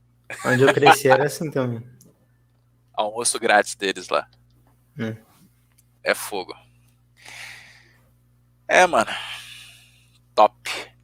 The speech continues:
Speaker 2: Caralho, duas horas de live, irmão. Duas horas e quinze,
Speaker 1: Duas
Speaker 2: ó.
Speaker 1: horas e quinze. Passou
Speaker 2: Uou.
Speaker 1: voando, cara.
Speaker 2: Passou, mano, olha.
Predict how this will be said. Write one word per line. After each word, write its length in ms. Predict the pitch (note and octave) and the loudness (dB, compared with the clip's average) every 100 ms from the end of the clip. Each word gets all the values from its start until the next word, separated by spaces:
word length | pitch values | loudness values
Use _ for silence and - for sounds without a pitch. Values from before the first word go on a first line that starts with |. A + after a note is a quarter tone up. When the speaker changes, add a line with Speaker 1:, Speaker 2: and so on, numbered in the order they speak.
| - | 0
Speaker 2:
Caralho, 320 | G#2 A#2 D#3+ | 4 6 4
duas 300 | E3 G#3 D#3+ | 4 4 8
horas 200 | F3+ F#3 | 8 8
de 80 | E3 | 8
live, 280 | E3+ F#3+ D3+ | 8 8 2
irmão. 260 | - G2 | -10 -16
Duas 260 | G#2+ C#3 C3 | -4 0 4
horas 200 | D#3 E3 | 4 2
e 60 | D#3+ | -2
quinze, 260 | - D#3 | -4 4
Speaker 1:
Duas 120 | C3 | 6
Speaker 2:
ó. 60 | D3+ | 8
Speaker 1:
horas 200 | C#3 D3 | 6 4
e 60 | D#3+ | -2
quinze. 540 | - D3 D#3 B2 A2 - - - | -2 -2 -2 -4 -8 -14 -12 2
Passou 340 | B2+ - C#3 | 4 8 6
Speaker 2:
Uou. 60 | C3 | 8
Speaker 1:
voando, 380 | E3+ D#3 D#3 A#2 | 6 6 4 2
cara. 240 | A#2 A2+ - _ _ | -2 -4 -16 _ _
Speaker 2:
Passou, 500 | - B2+ - - D3+ G#3+ | 6 6 6 0 -2 0
mano, 260 | F3 A2+ | 0 4
olha. 280 | B2+ F3+ | 6 6